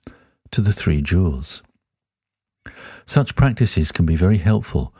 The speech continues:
as ways of calming and integrating the mind, and leading it ever closer to the goal of enlightenment. Many people find ritual particularly effective when practiced in the company of others.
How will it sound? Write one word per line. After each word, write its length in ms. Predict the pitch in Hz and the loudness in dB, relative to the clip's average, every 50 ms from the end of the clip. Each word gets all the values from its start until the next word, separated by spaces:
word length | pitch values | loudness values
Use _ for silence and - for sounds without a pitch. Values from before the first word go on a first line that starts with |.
| - - - - - _ | -20 -20 -20 -20 -10 _
as 200 | - 90 80 82 | -4 -4 -2 0
ways 300 | 85 90 90 85 80 - | 2 2 2 2 0 0
of 140 | - 78 - | -4 -6 -6
calming 500 | - - - 90 87 90 90 98 98 95 - | -4 -2 0 2 2 2 2 2 0 0 -2
and 140 | - 85 80 | -2 -4 -2
integrating 600 | 98 90 87 101 - - 82 80 - - 80 80 | 0 0 0 0 2 0 0 0 0 0 0 0
the 80 | 82 | 2
mind, 480 | 87 92 95 90 71 65 62 64 - - _ - - - - - _ - | 2 2 2 2 0 -2 -4 -8 -12 -14 _ -20 -20 -20 -20 -8 _ 0
and 140 | 113 104 101 | 2 2 4
leading 340 | 110 117 113 117 113 104 | 2 2 2 2 2 2
it 200 | 113 117 - - - - | 0 -2 -4 -6 -2 0
ever 180 | 107 101 117 | 2 2 2
closer 440 | 110 - - 107 104 95 - - 65 67 - | 0 2 2 2 2 2 0 -2 -6 -6 -6
to 100 | - 87 | -4 -2
the 80 | 85 85 | 0 0
goal 260 | - 85 76 76 71 | 2 0 0 0 0
of 120 | 69 69 | -2 0
enlightenment. 760 | 82 73 73 76 82 87 - 82 73 67 67 - - - - _ _ _ _ _ _ _ _ _ _ _ _ _ _ _ _ _ _ _ _ _ - - - - | 0 0 2 2 0 0 0 -2 -2 -2 -6 -8 -10 -14 -18 _ _ _ _ _ _ _ _ _ _ _ _ _ _ _ _ _ _ _ _ _ -20 -12 -2 2
Many 220 | 104 113 131 135 | 4 4 4 4
people 300 | - - 92 82 - - | 4 2 0 0 0 0
find 360 | 90 - - 85 85 85 82 | 0 2 2 2 2 2 2
ritual 360 | 90 113 - - - - 92 90 | 0 0 0 -2 0 0 0 2
particularly 640 | - - - - - - 113 - - 95 90 87 | 0 0 -2 0 -2 -4 -2 0 0 2 2 2
effective 580 | 82 - - - - - - 69 69 69 - - - - - - - - - | 2 2 0 -2 -2 -2 -4 -4 -4 -4 -8 -16 -20 -20 -20 -20 -20 -4 0
when 160 | - 78 76 | 0 0 2
practiced 580 | - - 101 95 - - - 101 - - - 92 | 2 0 0 0 0 -2 -2 -2 -2 -2 -2 0
in 80 | 78 | 0
the 80 | 73 78 | 0 0
company 440 | - - 87 78 - 80 80 80 80 | 0 -2 0 0 0 0 0 0 0
of 120 | 78 78 | 0 0
others. 520 | 90 90 85 76 65 64 - - - - | 0 0 -2 -4 -6 -8 -10 -14 -18 -20